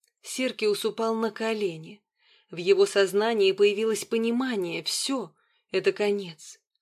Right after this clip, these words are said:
Но смерть его вышла не такой, которой он ожидал её. Залма удивила его. Старик рассыпался в прах, и только ветер, внезапно появившийся в закрытом помещении,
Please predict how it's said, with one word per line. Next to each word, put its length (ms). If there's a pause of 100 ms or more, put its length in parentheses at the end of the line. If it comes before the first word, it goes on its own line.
(400)
Но 220
смерть 520
его 200
вышла 380
не 160
такой, 500
которой 400
он 180
ожидал 520
её. 460 (760)
Залма 520
удивила 440
его. 340 (720)
Старик 480
рассыпался 680
в 160
прах, 520 (360)
и 100
только 380
ветер, 560 (340)
внезапно 680
появившийся 880
в 40
закрытом 640
помещении, 960